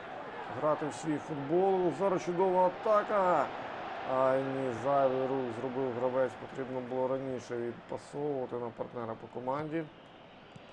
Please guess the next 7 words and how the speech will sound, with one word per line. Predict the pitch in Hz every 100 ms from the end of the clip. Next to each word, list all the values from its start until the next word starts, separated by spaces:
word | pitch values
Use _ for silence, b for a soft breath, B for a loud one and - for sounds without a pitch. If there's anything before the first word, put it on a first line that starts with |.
| - - - - - - - - - - - - 131
От, | 135 131 - -
так | - 123 131
він | 131 -
втратив | 127 120 135 135
м'яч. | 123 120
Але | 123
Боратин | 123 151 160 160